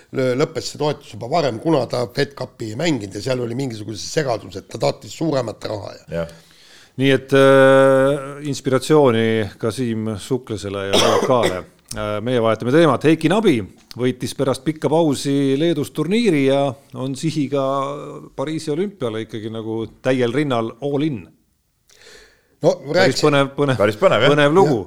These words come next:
Speaker 1: Ja, ja aga, aga mis mulle jällegi, jällegi pe-, nagu eelmine kord oli tenniseliidu puhul oli sümpaatne ja siis nüüd Heiki Nabi puhul sümpaatne,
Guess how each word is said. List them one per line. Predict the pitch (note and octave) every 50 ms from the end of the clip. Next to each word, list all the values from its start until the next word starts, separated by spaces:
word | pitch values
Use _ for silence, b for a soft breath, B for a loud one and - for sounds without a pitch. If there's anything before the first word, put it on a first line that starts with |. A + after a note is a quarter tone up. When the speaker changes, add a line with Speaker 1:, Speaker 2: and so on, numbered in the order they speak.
| - _
Speaker 1:
Ja, | _ - -
ja | D#3+ F3
aga, | F3 E3+ - - -
aga | C3 C#3 D#3+
mis | D#3+ E3 D3 -
mulle | D#3+ F3+ E3+ D#3+ D3+
jällegi, | D3 F3 A#3 B3+ A3+ F3+ - - A#2 G#2+ F2 - - - _
jällegi | - D3 E3+ F3+ D#3 B2+ A#2 A2 G2
pe-, | C3 C3+ B2+ B2 B2 B2+ B2 A#2
nagu | A#2+ B2 C3 C3+ C3 C3 B2+ B2+ C3 C3+
eelmine | C3 C3+ C#3+ C3+ B2+ B2+ C3 B2
kord | C#3 B2+ A#2+ A#2+
oli | B2+ A#2+ A#2+
tenniseliidu | - F#3+ F#3+ F3 D#3 - - - D3 C#3 C3+ B2+ B2+ - C3 B2+ B2+ B2+ B2+ B2+ B2+ A#2+ -
puhul | - D3+ D3 C3+ C3+ B2+ B2+
oli | B2 A#2 G#2
sümpaatne | G2+ B2 A#2+ B2 D3+ D3 C#3 B2 - - _ - A#2+ B2 B2 A#2+ A#2 A2+ b b b b b b
ja | - B2+ B2 A2+
siis | C#3+ C#3 -
nüüd | - E3 D3+ C3+ -
Heiki | D3+ D#3+ E3 D#3+ - D3
Nabi | F3 G3+ F3 E3 C#3 C3 B2 A2+
puhul | - _ - D#3 D3 C#3 B2+ -
sümpaatne, | - C3 A#2 - - E3 D#3 D3+ - - C3 B2+